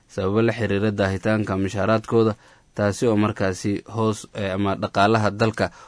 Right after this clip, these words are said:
oo sii liicaya awgeed. Eh, wasaaradda, iyada oo sha-, kumanaan kun oo shaqaalaha dowladda ay weli markaasi aysan helin, eh, ay, ama la dala dhacayaan dib u dhaca ku yimid, eh, mushaaraadkoodii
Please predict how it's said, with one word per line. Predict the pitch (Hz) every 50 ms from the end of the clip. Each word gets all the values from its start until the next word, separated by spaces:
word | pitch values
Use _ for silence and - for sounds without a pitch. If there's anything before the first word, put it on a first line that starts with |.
| - -
oo | - 104 101
sii | 95 - - 127 120
liicaya | 113 107 110 107 - - 98 98 95 95 92 - - _ - -
awgeed. | - 113 113 110 107 104 98 90 - - - - - _ _ _
Eh, | - 92 95 92
wasaaradda, | 92 95 92 95 98 101 107 101 98 95 90 87 - _ _ _ _
iyada | - 104 104 104 104
oo | 95 82 95 95 95 90 - - - -
sha-, | - - - - - - _ -
kumanaan | - 101 95 - 101 107 110 113 110 110
kun | - - 123 117 104
oo | 98 98
shaqaalaha | - - - - 104 120 123 117 107
dowladda | 104 104 101 110 120 117 107 104 110 110 - - _ _ _ _ -
ay | 110 107
weli | 110 113 123 127 131
markaasi | 135 139 135 127 - 117 107 101 - - 113 113 - -
aysan | 104 101 - - 117 117 110
helin, | 104 104 104 107 107 110 104 - _ _ _ _ _
eh, | - - 98 95 95 92 - - _ _
ay, | - 110 104 101 101 98 101 -
ama | 101 104 104 104
la | 107 120
dala | 117 113 110 107 101 98
dhacayaan | 104 113 110 107 101 101 104 110 107 101 98
dib | 101 101 101
u | 104 107
dhaca | 120 110 113 107 104
ku | - - 120
yimid, | 110 104 107 110 110 - -
eh, | 110 101 95
mushaaraadkoodii | 95 98 98 90 - 98 95 104 113 117 110 - - 123 120 110 104 104 104